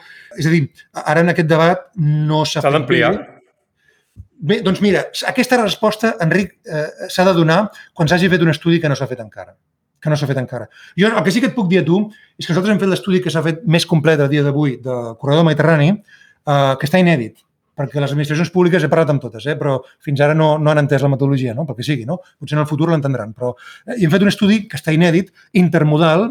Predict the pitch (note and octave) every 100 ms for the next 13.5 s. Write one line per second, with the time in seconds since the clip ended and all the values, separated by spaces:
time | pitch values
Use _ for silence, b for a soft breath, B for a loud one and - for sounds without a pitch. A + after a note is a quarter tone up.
0 | - D#3+ C#3+ C3 C#3 C3 D3+ C#3+ F#3+ D3
1 | D3 - D3 D3 C3 C3 D3 D3 D#3+ C#3+
2 | C#3+ D3 E3+ F3 G#3 B B B - D3
3 | D#3 F#3 C#3+ C#3 B2+ B2 B2 C#3 - D#3
4 | D#3+ C#3 C#3 C3 C3 C3+ C#3 E3 D3+ F3
5 | G#3 A#3 B B B _ - D#3 D3+ D3
6 | D#3 E3 D#3 D3+ C#3+ C#3 D3+ D#3+ F3+ F#3
7 | C#3 C#3 C3+ C#3 D3+ E3+ C#3 C#3+ D3 D#3
8 | E3+ D3 C3 B2+ B2+ A2+ A2 G2+ G#2+ -
9 | D#3+ - G3 A3 G3+ B3 A#3+ B B B
10 | E3+ - D#3 D3 C#3+ C#3+ F#3+ F3+ F#3 G3+
11 | A#3+ D3+ D3 C#3+ E3 F3 G3 - F#3 E3+
12 | E3+ F3 D#3 D#3+ D#3 D#3+ D3+ D#3 C3+ C#3+
13 | C3+ B2+ C3+ D#3+